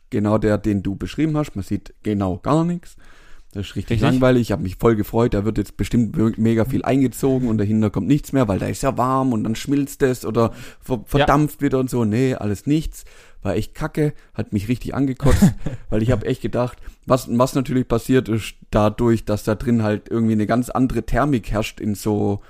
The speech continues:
Speaker 1: einer Wolke, weil da diese Partikel sind und die Luft sich dann ganz komisch verhält, macht's halt ein bisschen einen Rüttel-Rüttel im Flieger, aber
Speaker 2: Ja.
Speaker 1: sonst war's das.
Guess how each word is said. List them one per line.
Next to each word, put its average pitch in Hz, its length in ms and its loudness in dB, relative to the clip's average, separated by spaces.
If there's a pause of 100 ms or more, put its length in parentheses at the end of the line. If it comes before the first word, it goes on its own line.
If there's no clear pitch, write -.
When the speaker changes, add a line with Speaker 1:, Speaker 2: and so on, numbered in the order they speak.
(220)
Speaker 1:
einer 101 140 -2
Wolke, 110 380 2
weil 107 160 2
da 113 160 2
diese 101 280 -4
Partikel 101 440 -6
sind 113 240 -4
und 107 160 -2
die 104 100 -2
Luft 120 240 -2
sich 101 160 -6
dann 104 160 -4
ganz 98 220 -4
komisch 113 320 -4
verhält, 107 320 -2 (340)
macht's - 260 -4
halt 107 360 0
ein 104 180 0
bisschen 101 220 0
einen 101 180 2
Rüttel-Rüttel 110 640 0 (600)
im 139 160 -2
Flieger, 151 440 0
aber - 160 0
Speaker 2:
Ja. 123 80 4
Speaker 1:
sonst 208 260 -2 (160)
war's - 300 -6
das. - 240 -10